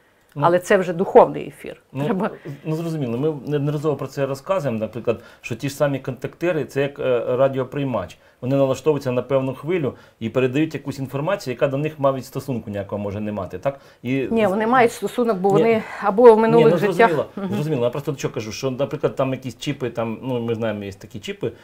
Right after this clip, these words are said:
Speaker 1: ну, скажімо, кристали там різні, які на-, дозволяють налаштуватися. Ці кристали їм вставляють, там, антенки різні, і вони тоді більш ле-,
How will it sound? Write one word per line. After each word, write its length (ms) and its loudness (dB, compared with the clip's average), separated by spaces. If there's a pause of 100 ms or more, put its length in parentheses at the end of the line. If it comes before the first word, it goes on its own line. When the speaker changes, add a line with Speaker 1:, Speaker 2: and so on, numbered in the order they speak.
(140)
Speaker 1:
ну, 540 -8
скажімо, 340 0
кристали 480 2
там 200 -4
різні, 180 -6
які 160 -10
на-, 180 -4 (260)
дозволяють 420 0
налаштуватися. 720 -4
Ці 160 -12
кристали 380 -2
їм 80 -2
вставляють, 420 -4
там, 180 -4 (240)
антенки 480 0
різні, 340 -6 (160)
і 80 -6
вони 200 -2
тоді 260 -4
більш 340 -4
ле-, 420 -4